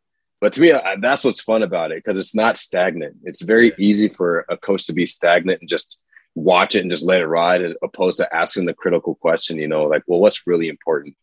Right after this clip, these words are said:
Speaker 1: You know, 'cause we, like I said, we are only a sliver, uh, in terms, in terms of their overall pie. However, if we mess that sliver up and put fucking vinegar in it, then we can throw off the entire <laughs> recipe, you know? So,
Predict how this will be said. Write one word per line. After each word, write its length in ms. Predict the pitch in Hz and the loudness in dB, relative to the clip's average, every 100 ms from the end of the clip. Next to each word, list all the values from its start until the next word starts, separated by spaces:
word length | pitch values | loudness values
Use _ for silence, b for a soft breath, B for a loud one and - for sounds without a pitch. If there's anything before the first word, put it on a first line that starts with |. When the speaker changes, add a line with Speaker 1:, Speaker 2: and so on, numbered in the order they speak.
| 76 | -8
Speaker 1:
You 80 | 76 | -4
know, 300 | 71 73 - | -4 -6 -10
'cause 180 | - 80 | -10 -6
we, 240 | 92 120 101 | 2 2 2
like 200 | 104 104 | -2 -2
I 20 | |
said, 180 | 104 92 | -2 0
we 140 | 120 | 2
are 80 | 156 | 2
only 160 | 147 120 | 2 0
a 60 | |
sliver, 680 | - - 120 143 135 156 143 _ 113 | -2 -4 2 2 2 -2 -4 _ -12
uh, 120 | 98 | -10
in 180 | 104 98 | -8 -10
terms, 360 | - 107 107 98 | -4 -2 -2 -6
in 120 | 98 | -12
terms 200 | - 110 | -2 0
of 40 | 92 | 0
their 120 | 90 | 0
overall 440 | 101 107 104 92 82 | 2 2 2 2 0
pie. 240 | 98 101 113 | -2 0 0
However, 600 | 104 98 135 120 85 - _ | -2 0 0 -2 -6 -12 _
if 180 | 92 78 | -14 -8
we 360 | 95 123 147 131 | 0 2 2 0
mess 380 | 101 110 120 | -2 -2 0
that 180 | - 117 | -2 -4
sliver 400 | - 127 113 117 | 0 0 2 2
up 160 | 127 135 | 2 0
and 120 | 101 | -8
put 220 | 113 101 | -12 -10
fucking 300 | - 92 95 | -8 -8 -4
vinegar 440 | 87 127 110 117 123 | 0 2 2 2 2
in 80 | 135 | 0
it, 140 | 135 _ _ _ | -4 _ _ _
then 120 | 92 | -6
we 100 | 107 | -4
can 80 | 107 | -4
throw 240 | 92 107 | 0 2
off 200 | 101 95 - | 4 2 -2
the 80 | 92 | -6
entire 460 | 87 - 104 98 | -4 -2 2 2
<laughs> 100 | 87 | 0
recipe, 360 | 90 87 85 78 | -2 -6 -10 -8
you 120 | 82 | -6
know? 160 | 85 90 | -2 -2
So, 420 | - 87 82 | 0 0 0